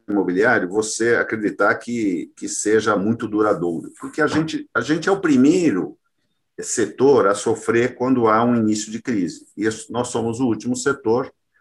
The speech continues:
a retomar quando há uma retomada pós-crise.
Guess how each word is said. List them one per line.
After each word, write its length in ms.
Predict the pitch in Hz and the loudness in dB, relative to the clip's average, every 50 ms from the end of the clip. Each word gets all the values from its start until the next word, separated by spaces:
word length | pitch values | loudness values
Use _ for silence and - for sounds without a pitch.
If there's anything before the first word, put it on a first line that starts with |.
| _ | _
a 100 | - 110 | -6 -2
retomar 640 | 113 120 120 117 - 117 107 98 101 101 110 113 110 | 0 2 2 2 2 0 2 2 2 2 2 0 0
quando 280 | - 113 113 117 107 104 | -2 -2 0 2 2 2
há 100 | 104 104 | 2 2
uma 180 | 104 107 104 | 2 0 -2
retomada 580 | 104 110 107 - 117 113 98 92 95 98 98 101 | -2 -2 -2 -2 -2 0 0 0 0 0 0 -2
pós-crise. 760 | - - 101 98 - - - 80 76 71 64 62 - - - | -4 -4 -6 -8 -8 -8 -8 -8 -8 -8 -8 -12 -18 -20 -20